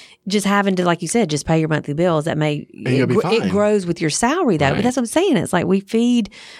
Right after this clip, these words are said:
Speaker 1: "Oh, well, as soon as we get a raise, what do we go do?" I'm sure we go buy something.
Speaker 2: Yeah, gotta buy something.
Speaker 1: Something.
Speaker 2: Yeah.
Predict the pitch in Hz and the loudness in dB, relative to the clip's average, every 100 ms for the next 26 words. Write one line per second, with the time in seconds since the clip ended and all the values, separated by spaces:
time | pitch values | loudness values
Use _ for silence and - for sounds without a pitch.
0 | - 254 254 180 190 190 190 - 254 247 | -4 0 0 0 0 0 -4 -4 -2 0
1 | 233 214 202 269 330 285 247 277 285 277 | 2 2 2 2 2 0 0 0 2 2
2 | 302 359 175 156 - 233 269 349 220 214 | 2 2 0 -4 -4 -2 0 2 2 0
3 | 285 170 165 202 170 156 127 - 135 147 | 0 0 0 0 0 -2 -2 -4 0 2
4 | 196 185 269 285 - 160 151 170 139 82 | 2 0 0 0 0 0 2 2 0 -2